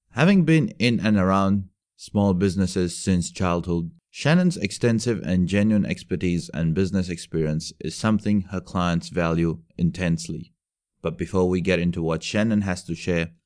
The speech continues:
I'd like to thank today's sponsor, GetResponse. GetResponse is probably the world's most easiest email marketing and autoresponder service.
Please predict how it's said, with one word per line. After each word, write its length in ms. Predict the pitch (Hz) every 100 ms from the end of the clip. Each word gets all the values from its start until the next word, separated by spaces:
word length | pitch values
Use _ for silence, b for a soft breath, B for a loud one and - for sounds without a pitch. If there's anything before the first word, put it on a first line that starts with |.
| _ -
I'd 120 | 82
like 260 | 101 175 196
to 100 | 165
thank 320 | - 117 95
today's 300 | 104 98 92
sponsor, 640 | - 92 90 85 87 82 - -
GetResponse. 760 | - - 85 - 85 69 - - _
GetResponse 720 | - 170 175 - 135 113 110 -
is 140 | 98
probably 340 | - 139 143 147
the 140 | 123
world's 320 | 104 107 98
most 260 | 104 98 -
easiest 500 | 123 143 131 135 -
email 260 | 107 107 101
marketing 680 | 98 92 92 90 90 90 -
and 140 | 85 85
autoresponder 720 | 92 85 85 - 85 82 76
service. 640 | - 64 57 55 - -